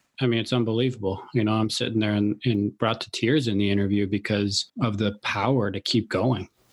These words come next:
and the will and the desire and, and what keeps you moving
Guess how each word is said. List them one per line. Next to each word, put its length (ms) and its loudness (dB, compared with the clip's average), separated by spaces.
and 160 2
the 80 0
will 420 0
and 160 0
the 60 0
desire 560 0
and, 280 0
and 120 2
what 180 0
keeps 300 0
you 80 2
moving 580 0